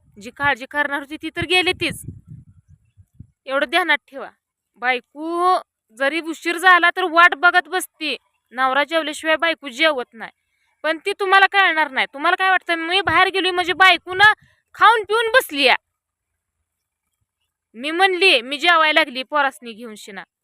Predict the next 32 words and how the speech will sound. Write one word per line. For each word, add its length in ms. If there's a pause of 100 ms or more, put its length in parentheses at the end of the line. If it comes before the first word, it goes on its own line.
(420)
पण 120
अहो, 260
तुम्हाला 280
माहित 280
आहे 160
का, 60 (800)
मी 100
व्हिडिओमध्ये 460
म्हणली 380 (440)
मी 120
जेवायला 440
लागली, 280 (720)
पण 120
जेवली 360
का 100
नाही 220
हे 140
तुम्हाला 220
माहित 240
होतं 220
का? 80 (680)
तुम्ही 180
डायरेक्ट 380
म्हणला 260
मटण 280
आणून 200
तो 160
खाल्लं. 300 (1400)
म्या 240
पोरासने 460
खाऊ 180
घातलं, 520